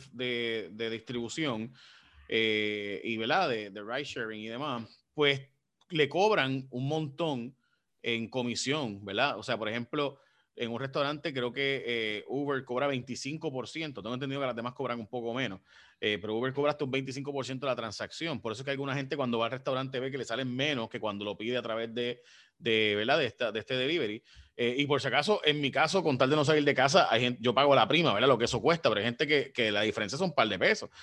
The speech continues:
Eh, o sea, puede ser una gran diferencia, ¿no? En un, en un, en un, para alguna gente. So, este, yo, ¿verdad? Uno paga esa prima si, si, si puede,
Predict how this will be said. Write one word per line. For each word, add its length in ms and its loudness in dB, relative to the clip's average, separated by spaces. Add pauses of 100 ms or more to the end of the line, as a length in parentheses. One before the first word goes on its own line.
(400)
Eh, 220 4
o 60 0
sea, 180 4
puede 120 4
ser 80 4
una 120 6
gran 160 4
diferencia, 500 0
¿no? 160 -2
En 160 -4
un, 120 -6
en 120 -4
un, 220 -6
en 120 -4
un, 100 -8
para 140 -2
alguna 240 0
gente. 340 -2 (400)
So, 560 8 (260)
este, 920 6 (160)
yo, 480 4
¿verdad? 180 6
Uno 140 4
paga 160 6
esa 160 4
prima 180 4
si, 240 -2
si, 300 2
si 220 0
puede, 520 4